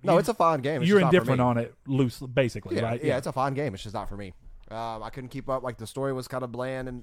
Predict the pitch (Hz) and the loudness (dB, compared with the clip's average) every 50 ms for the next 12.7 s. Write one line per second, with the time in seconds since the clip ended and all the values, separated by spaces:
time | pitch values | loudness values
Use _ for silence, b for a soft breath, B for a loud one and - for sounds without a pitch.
0 | 95 107 117 120 117 104 - b b b b b - 151 165 160 160 170 165 160 | -14 -14 -14 -14 -14 -14 -18 b b b b b -6 -4 -4 -2 0 0 0 0
1 | 160 147 147 147 151 139 139 139 143 - 139 139 120 135 131 139 143 131 143 139 | 0 0 0 0 0 0 0 -2 -4 -4 -6 -6 -6 -6 -4 -4 -4 -4 -6 -8
2 | 135 123 135 135 131 127 127 131 131 127 120 131 127 127 127 127 123 117 117 - | -8 -8 -8 -8 -8 -8 -6 -6 -6 -4 -4 -4 -4 -6 -6 -6 -6 -8 -10 -12
3 | - - - - 131 120 113 - 123 123 123 120 107 - 104 98 95 90 - b | -14 -14 -10 -8 -8 -8 -8 -8 -8 -6 -6 -8 -8 -8 -8 -8 -8 -10 -12 b
4 | b b b b b b b b b - 185 185 208 190 - 175 160 143 151 117 | b b b b b b b b b -8 -6 -4 -4 -2 0 2 0 0 0 -4
5 | 104 113 104 110 - - _ - 117 120 120 117 113 131 131 131 - _ - - | -6 -6 -6 -6 -8 -10 _ -6 -4 -2 -2 -2 -2 -2 -4 -4 -6 _ -20 -20
6 | _ _ - - - 131 147 147 143 135 131 123 120 117 110 113 147 151 143 147 | _ _ -20 -18 -6 -2 0 0 2 2 0 0 -2 -4 -4 -2 -2 0 2 2
7 | 143 147 147 143 139 123 120 117 123 - - 120 120 117 117 113 117 117 113 117 | 2 2 0 0 -2 -4 -4 -4 -6 -6 -4 -4 -4 -2 -2 -2 0 0 -2 -2
8 | 113 - - 120 120 120 - 123 107 107 101 107 107 104 104 123 147 170 170 156 | -4 -6 -6 -8 -8 -8 -8 -8 -8 -6 -6 -6 -6 -6 -4 -2 -2 -2 0 -2
9 | 139 123 117 123 123 117 104 - 101 98 110 104 - 104 92 - - 107 104 87 | -2 -4 -4 -4 -6 -8 -8 -10 -12 -12 -12 -12 -10 -12 -12 -10 -10 -10 -10 -10
10 | 123 127 131 - - 110 98 92 90 - - _ - - _ _ - - 131 117 | -10 -12 -12 -14 -12 -12 -12 -12 -12 -14 -18 _ -20 -20 _ _ -12 -8 -6 -4
11 | 113 110 101 - 113 107 104 92 87 92 101 117 - _ _ _ _ _ _ _ | -4 -4 -6 -8 -8 -8 -8 -8 -8 -10 -12 -14 -16 _ _ _ _ _ _ _
12 | _ _ _ _ _ _ - 120 113 117 110 110 113 | _ _ _ _ _ _ -10 -8 -6 -6 -4 -6 -6